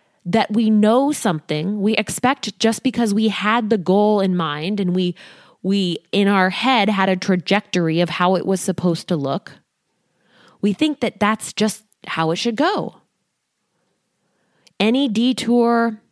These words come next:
any quote unquote setback, that's something I hear. I feel like I've gone two steps back.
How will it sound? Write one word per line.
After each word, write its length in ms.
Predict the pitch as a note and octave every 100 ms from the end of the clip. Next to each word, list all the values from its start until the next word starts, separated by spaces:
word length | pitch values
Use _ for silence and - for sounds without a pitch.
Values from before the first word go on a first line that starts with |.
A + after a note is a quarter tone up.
| _ _ -
any 440 | G#3+ A3+ A3+ G#3+ _
quote 300 | - G#3+ G#3 -
unquote 420 | G3 - F#3+ - -
setback, 960 | - - A#3+ - F#3 E3+ F3 - - - -
that's 200 | C#3+ -
something 280 | F3+ F3 D#3+
I 60 |
hear. 180 | E3 D#3+
I 80 | F3
feel 160 | A#3+
like 140 | B3 G#3
I've 80 | F#3
gone 240 | A3+ G3
two 180 | - A3
steps 300 | - G3 -
back. 420 | G#3+ G3+ - -